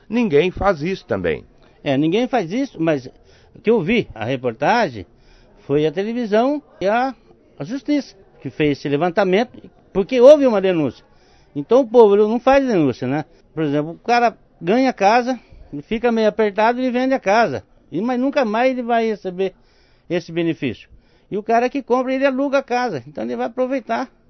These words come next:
Speaker 2: de uma casa que ele não construiu, comprou baratinho. Então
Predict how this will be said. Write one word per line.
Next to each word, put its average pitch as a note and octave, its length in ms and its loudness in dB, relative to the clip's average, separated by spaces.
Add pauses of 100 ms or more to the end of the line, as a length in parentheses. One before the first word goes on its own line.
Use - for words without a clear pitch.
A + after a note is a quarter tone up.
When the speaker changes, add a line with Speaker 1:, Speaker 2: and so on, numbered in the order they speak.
(300)
Speaker 2:
de C#3 80 -8
uma E3+ 220 -2
casa G#3 400 -4
que B3 120 -14
ele B3+ 340 -4
não B3 120 -8
construiu, A3 480 -6
comprou G#3+ 320 -8
baratinho. G#3+ 540 -6
Então G#3 440 -6